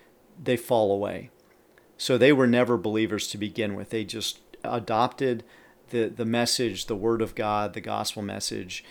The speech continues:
and, and added it to their lives, but they were not fundamentally changed by it, born again from above,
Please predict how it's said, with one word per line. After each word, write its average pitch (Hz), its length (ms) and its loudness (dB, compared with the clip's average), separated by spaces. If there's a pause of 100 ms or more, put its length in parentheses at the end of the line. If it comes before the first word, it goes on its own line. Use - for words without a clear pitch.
(320)
and, 107 600 -4 (500)
and 117 180 -6
added 127 380 4
it 113 140 4
to 127 100 -2
their 107 180 2
lives, 101 460 0
but 113 160 -10
they 110 160 -2
were 107 180 -4
not 104 220 -6
fundamentally 101 760 -4
changed 98 680 -8
by 101 240 -8
it, 104 240 -12
born 107 320 -2
again 98 400 -6
from 101 280 -8
above, 95 640 -8